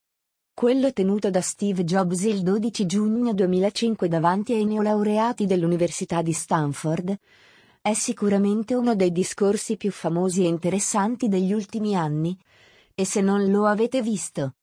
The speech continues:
potete provvedere subito cliccando qui. Con le sue parole, Steve Jobs ripercorre la sua vita, dai momenti più difficili a quelli più belli, attraverso i sogni, i successi,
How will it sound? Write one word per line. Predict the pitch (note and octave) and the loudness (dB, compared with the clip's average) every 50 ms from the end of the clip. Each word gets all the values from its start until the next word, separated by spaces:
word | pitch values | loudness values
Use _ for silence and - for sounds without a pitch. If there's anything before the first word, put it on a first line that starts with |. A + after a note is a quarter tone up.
| _ | _
potete | - - A#3+ - - D4+ - C#4 | -6 -6 -4 -2 -2 -2 -2 -2
provvedere | C4+ - A#3+ G#3+ F3+ F3 F3 D#3+ F3 F3+ F3+ | -4 -2 -2 -2 0 0 0 0 0 0 0
subito | F3+ - - A3+ A3+ G3 G#3+ - - B3+ | -2 -2 -2 -2 0 0 -2 -2 -2 -6
cliccando | A#3+ - A3+ G#3+ - - - C4+ A#3 F3+ E3+ D#3+ D#3+ | -4 -2 -4 -4 -4 -2 0 0 2 2 2 2 0
qui. | D#3+ - F3+ E3+ D3+ F3 F#3 _ _ _ _ _ _ _ _ _ _ _ _ _ _ - - - - - - _ | -2 0 0 0 0 -2 -4 _ _ _ _ _ _ _ _ _ _ _ _ _ _ -20 -20 -20 -20 -20 -20 _
Con | - - F#3 F3+ | -4 0 2 2
le | F#3 G3 G3 | 2 2 0
sue | - G3+ F3 | 0 -2 -2
parole, | D#3+ F3 F3 E3+ D#3 D3 C#3+ D3+ F3 G3 _ _ _ | -2 -2 0 0 0 0 0 -2 -4 -6 _ _ _
Steve | - - - - - A#3+ A#3+ G#3+ G3+ A3+ | -6 -6 -6 -2 0 0 0 2 2 0
Jobs | F#3+ G3 A#3 A3 G3 E3+ D3+ D#3 D#3 - F3 | 0 2 2 2 2 2 0 -2 -4 -4 -2
ripercorre | D#3+ E3+ E3 E3 E3+ D#3+ D#3+ - F#3 F#3 F#3+ F#3+ F#3+ F#3 | -2 -2 -2 -2 -4 -6 -4 -2 -2 0 0 0 0 0
la | F3+ F3+ | 0 0
sua | F3+ - - A3 | -2 -2 -4 -4
vita, | A3 G#3+ A3+ F#3+ - D#3+ D3 C#3 C3+ - _ _ _ - - - _ _ - | -2 -2 -4 -4 -4 -4 -4 -4 -6 -10 _ _ _ -20 -20 -20 _ _ -6
dai | - G3 F#3+ F3+ | -2 0 0 2
momenti | F3+ F3+ F#3 F#3+ G3 G#3 G#3+ G3+ - B3 | 2 2 0 0 0 0 -2 -2 -4 -4
più | G3+ - A3+ | -4 -2 -4
difficili | G3 F3+ F#3 E3+ - - A3 G#3 - - G3+ G3+ G#3+ | -2 -2 -4 -4 -4 -4 -6 -4 0 0 0 0 0
a | G3 G3 | -2 -2
quelli | - A3 G#3+ G#3 G#3 A3 | -2 0 0 0 0 -2
più | G3+ - G#3 F#3 | 0 0 0 0
belli, | D#3 D3+ D3 C3 B2+ C3 C3 C3+ C#3 C3+ C3 - _ _ _ - - - - - _ | 2 0 0 0 0 -2 -2 -2 -2 -4 -6 -8 _ _ _ -20 -20 -20 -20 -12 _
attraverso | - F#3+ F#3+ - G#3+ G#3+ G#3+ A3+ A3 G#3+ G3+ - - | -4 -4 -2 0 -2 0 0 0 0 0 0 -2 -2
i | B3+ B3 | -2 -2
sogni, | A3+ - - A3+ F3+ D#3+ D3+ D3 D3+ C#3+ C#3+ C3+ A#2+ _ _ _ | -2 -2 -2 -2 -2 0 0 -2 0 -2 -2 -4 -6 _ _ _
i | - G3+ G#3 | -2 -2 0
successi, | - - G#3 G3 - - A#3 A3+ G#3+ - - - A#3+ A3+ G3+ | 0 0 -2 -2 -2 -2 -2 -2 -2 -2 -4 -2 -2 -2 -4